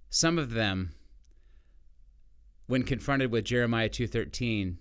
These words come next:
are honest with themselves and say, "Oh my goodness, I don't like to think about how often I've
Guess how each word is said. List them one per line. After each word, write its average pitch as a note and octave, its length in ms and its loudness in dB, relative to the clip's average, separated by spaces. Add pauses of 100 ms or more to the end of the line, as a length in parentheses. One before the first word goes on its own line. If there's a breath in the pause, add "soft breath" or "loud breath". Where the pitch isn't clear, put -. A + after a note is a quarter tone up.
(460)
are A#2+ 140 -2
honest C3 400 -2
with A2 120 -4
themselves G2 560 -4
and F#2+ 280 -4 (100)
say, G#2 460 -2 (300)
"Oh F#2 100 -4
my G2 160 -2
goodness, F2 640 -4 (1900 soft breath)
I F2+ 120 -8
don't A2 320 -4
like C3 200 -4
to C#3 60 -6
think D3+ 240 -4
about F#2 320 -4
how F2+ 340 -4
often F2+ 540 -6 (560)
I've G2 580 -6